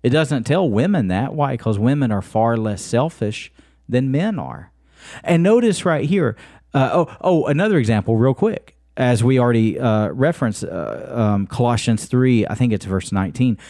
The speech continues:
it says, "Men, don't be harsh with your wives." It doesn't say that to women. Why? 'Cause men are often harsh.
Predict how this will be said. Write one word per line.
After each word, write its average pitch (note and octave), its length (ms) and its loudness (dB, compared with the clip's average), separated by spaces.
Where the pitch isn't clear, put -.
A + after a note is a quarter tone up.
it C3+ 100 2
says, B2+ 460 0
"Men, C#3+ 300 0
don't D3 200 0
be C#3+ 140 2
harsh F3+ 640 -2
with C#3 160 2
your C#3+ 160 2
wives." D3+ 340 -4
It E3 100 4
doesn't G3 160 -2
say A3+ 180 0
that A3 180 -2
to - 80 -2
women. A3+ 460 0
Why? B2+ 320 -2
'Cause A2 180 -4
men A#2 460 0
are G#2+ 140 0
often G#2 320 -4
harsh. - 340 -6